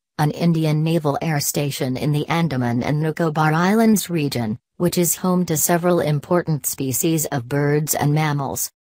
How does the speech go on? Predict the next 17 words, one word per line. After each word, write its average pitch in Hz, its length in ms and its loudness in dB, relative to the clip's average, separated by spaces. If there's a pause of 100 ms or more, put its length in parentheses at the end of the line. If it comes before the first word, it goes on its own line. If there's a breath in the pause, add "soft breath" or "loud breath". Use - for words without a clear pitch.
(480)
Besides 196 680 0
strengthening 180 680 0
India's 156 500 2
security 151 680 0
and 139 200 0
surveillance 131 680 -2
capabilities 156 880 -2
over 156 220 0
the 156 100 -2
northern 185 480 2
group 240 340 2
of 190 120 0
islands 143 560 0
in 151 160 0
Andaman 143 460 0
and 151 200 0
Nicobar, 151 680 -2